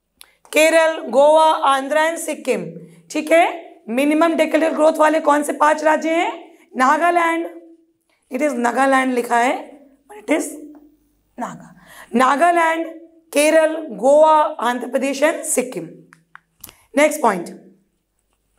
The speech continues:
something setting is over here। ओके,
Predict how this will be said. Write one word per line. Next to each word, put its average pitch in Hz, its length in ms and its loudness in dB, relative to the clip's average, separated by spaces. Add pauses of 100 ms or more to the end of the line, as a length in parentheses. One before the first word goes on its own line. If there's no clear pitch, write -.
(100)
something 190 460 -20
setting 254 340 -8
is 247 160 -10 (800)
over 202 240 -12
here। 185 200 -18 (1600)
ओके, 262 320 -2